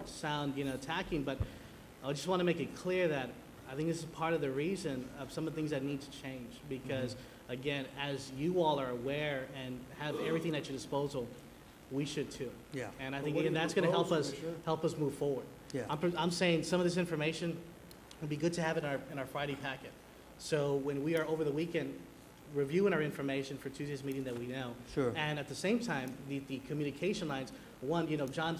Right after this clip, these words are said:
Speaker 1: presents our, his weekly report to us every week.
Speaker 2: Sure.
Speaker 1: Well, that's great. It wasn't done before. Well, now it is. Things like that.
Speaker 2: Yeah, I, I think, I mean, I, I take your comments in,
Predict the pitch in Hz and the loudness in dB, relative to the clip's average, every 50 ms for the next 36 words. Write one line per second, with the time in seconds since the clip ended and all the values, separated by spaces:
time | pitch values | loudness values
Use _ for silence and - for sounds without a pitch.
0 | - - 170 151 165 170 160 165 156 - 160 151 151 139 139 160 156 160 156 147 | -2 -2 -2 0 0 0 2 0 0 -2 -2 -2 -2 0 0 0 2 2 0 2
1 | 156 156 151 151 151 143 139 - 160 151 151 147 143 147 131 113 - - - - | 2 2 2 2 0 -2 -2 -2 -2 0 0 2 2 2 0 0 -4 -8 -4 -2
2 | 143 123 117 - - 147 156 151 - 175 170 156 147 165 175 165 160 151 170 175 | -2 -2 -2 0 0 0 0 2 2 4 4 4 6 4 2 2 4 4 4 4
3 | 175 156 - - 127 117 - - - - - 143 147 160 160 160 156 151 156 151 | 4 2 0 -2 -4 -4 -6 -8 -10 -8 -6 -4 -2 0 0 2 2 2 0 0
4 | 156 - - - - - - - - - - - - - - - - - 165 165 | -2 -6 -10 -14 -16 -14 -14 -14 -14 -16 -18 -20 -20 -20 -20 -12 -4 0 0 2
5 | 170 - 143 120 - 147 117 - - - - - - 208 175 - - - - - | 2 0 -2 -2 -2 -4 -6 -8 -10 -14 -18 -12 -8 -8 -8 -8 -8 -12 -6 -4
6 | - - - - 311 - - 277 - - 180 180 180 190 226 - - 190 208 208 | -4 -2 0 0 -2 0 0 -2 -2 -2 -2 0 2 2 2 4 4 2 2 2
7 | 208 220 175 165 156 151 165 156 147 143 127 123 - 147 135 123 120 | 2 2 0 0 0 0 2 2 2 2 0 -2 -4 -4 -4 -4 -4